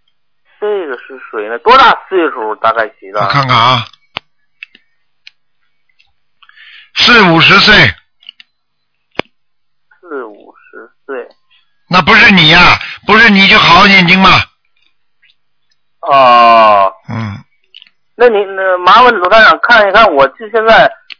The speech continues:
Speaker 1: 就是这个眼，右眼怎么突然之间视力下降了呢？
Speaker 2: 你几几年的？
Speaker 1: 我七六年的龙。
Speaker 2: 七六年属龙的。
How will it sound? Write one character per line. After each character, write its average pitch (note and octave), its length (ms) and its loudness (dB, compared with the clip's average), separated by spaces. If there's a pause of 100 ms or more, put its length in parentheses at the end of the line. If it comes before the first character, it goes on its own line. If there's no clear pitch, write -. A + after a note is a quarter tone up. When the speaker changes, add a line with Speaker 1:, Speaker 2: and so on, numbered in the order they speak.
(120)
Speaker 1:
就 A3+ 100 -8
是 A3 140 -4
这 G3+ 120 0
个 C#3 400 2 (1600)
眼， C#3 340 0 (200)
右 C4 260 2
眼 C#3+ 340 -2
怎 D3+ 100 -4
么 B2+ 140 -6
突 G#3 240 -8
然 G3 140 0
之 G3 100 -10
间 F#3+ 180 -4 (140)
视 G3+ 80 -14
力 F#3 180 -8
下 F3+ 140 2 (100)
降 G#3 240 4
了 A#2+ 180 0
呢？ G2 440 -6
Speaker 2:
你 F#3+ 140 0
几 D3 120 -4 (140)
几 G3 140 2
年 D#3 180 2
的？ E3 80 2 (1160)
Speaker 1:
我 D3 120 0
七 C#3+ 60 -20 (360)
六 A3 220 2
年 C#3+ 180 -2
的 F3 120 0
龙。 C#3+ 560 0 (3500)
Speaker 2:
七 - 180 -8
六 C3+ 200 -6
年 A#2 240 -8
属 - 200 -8
龙 G2+ 300 -16
的。 A#2+ 80 -16